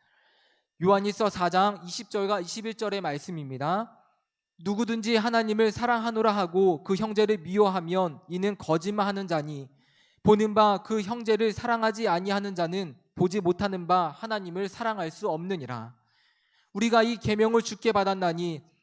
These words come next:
하나님을 사랑하는 자는 또한 그 형제를 사랑할지니라." 아멘. 사도 요한은 사랑이 하나님께 속한 것이라고 말씀하고 있습니다.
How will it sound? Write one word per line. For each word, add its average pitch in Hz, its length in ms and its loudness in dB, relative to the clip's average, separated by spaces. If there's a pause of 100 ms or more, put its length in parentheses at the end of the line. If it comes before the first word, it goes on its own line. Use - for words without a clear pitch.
하나님을 208 500 4
사랑하는 214 520 -2
자는 175 460 -2 (140)
또한 180 280 2
그 160 200 -4
형제를 202 640 -4
사랑할지니라." 151 1040 -6 (320)
아멘. 135 580 -6 (800)
사도 247 320 0
요한은 202 540 4
사랑이 196 560 -2
하나님께 214 640 -6
속한 240 400 -10
것이라고 202 440 -4
말씀하고 151 480 -6
있습니다. 117 600 -10